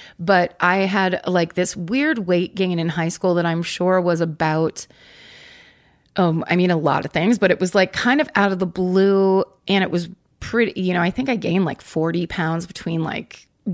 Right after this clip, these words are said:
s-, sophomore and junior year or something. And she just acted like it was the worst thing in the world. And it was really damaging. And I think it wa-,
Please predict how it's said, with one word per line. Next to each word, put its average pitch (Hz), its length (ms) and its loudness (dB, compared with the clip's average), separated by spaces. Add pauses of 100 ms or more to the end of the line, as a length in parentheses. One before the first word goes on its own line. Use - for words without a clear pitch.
s-, - 580 -12
sophomore 156 480 -4
and 156 100 -4
junior 160 280 -4
year 156 240 -4
or 160 40 -4
something. 202 400 -6
And 190 140 -2
she - 240 -4
just 185 580 -4
acted 185 400 -4
like 165 460 -4 (500)
it 190 80 2
was 180 160 0
the 180 100 0
worst 165 540 0
thing 170 140 -4
in 170 100 0
the 160 60 -2
world. 170 580 -4 (340)
And 220 80 2
it - 20 4
was 202 140 0
really 240 580 0 (460)
damaging. 214 880 2 (120)
And 185 160 2
I 175 100 0
think 294 460 -6
it - 100 -6
wa-, 180 220 2